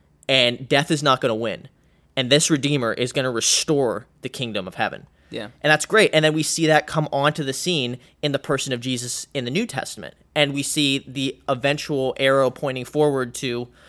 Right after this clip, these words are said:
Speaker 1: the restored heaven and earth, right?
Speaker 2: Mm-hmm.
Speaker 1: But that's not it. That's not all the Old Testament is good for.
Speaker 2: Yeah.
Speaker 1: There are, and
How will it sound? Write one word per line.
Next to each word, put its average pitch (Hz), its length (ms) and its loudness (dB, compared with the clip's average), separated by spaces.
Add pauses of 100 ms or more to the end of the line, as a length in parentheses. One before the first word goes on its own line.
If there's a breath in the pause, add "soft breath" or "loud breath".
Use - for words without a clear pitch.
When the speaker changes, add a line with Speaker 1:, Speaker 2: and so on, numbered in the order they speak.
(180 soft breath)
Speaker 1:
the 131 100 -2
restored 143 560 0
heaven 131 260 -2
and 120 100 -6
earth, - 280 -8
right? 131 220 0
Speaker 2:
Mm-hmm. 117 120 -8 (720 loud breath)
Speaker 1:
But 139 160 6
that's - 240 2
not 123 220 2
it. - 120 -4 (440)
That's - 180 0
not 156 220 4
all 143 220 4
the 135 120 -2
Old 123 140 0
Testament 117 420 -6
is 104 80 -14
good - 180 -8
for. - 300 -18 (160)
Speaker 2:
Yeah. - 160 -8
Speaker 1:
There 170 180 4
are, 147 360 4 (420 soft breath)
and 151 300 2